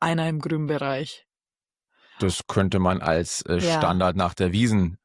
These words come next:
Speaker 2: äh, fast
Speaker 1: Ja.
Speaker 2: titulieren. Vor allem, äh, die Stammtischgemeinde weiß es ja, du bist für München T V aktiv, sechzehn Tage nonstop,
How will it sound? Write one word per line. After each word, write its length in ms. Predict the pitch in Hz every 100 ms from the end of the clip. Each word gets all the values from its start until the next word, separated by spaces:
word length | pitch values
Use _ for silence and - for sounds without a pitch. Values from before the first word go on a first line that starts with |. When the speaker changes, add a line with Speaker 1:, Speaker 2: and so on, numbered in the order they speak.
| _ -
Speaker 2:
äh, 320 | 92 90 87 -
fast 420 | 101 - 85 143
Speaker 1:
Ja. 60 | -
Speaker 2:
titulieren. 460 | - - 104 101 95
Vor 200 | - -
allem, 280 | 98 107 110 - - - _
äh, 260 | 95 92 - _ - - _ -
die 360 | - - 104
Stammtischgemeinde 720 | 107 104 113 107 110 101 101 87
weiß 220 | 85 98
es 140 | 110
ja, 200 | 113 117
du 180 | 104 104
bist 200 | 98 -
für 80 | 101
München 340 | 98 107 123
T 80 | 104
V 260 | - 113 107
aktiv, 280 | - 113
sechzehn 400 | 95 101 - 151
Tage 320 | 139 87 120 147
nonstop, 460 | 98 143 - -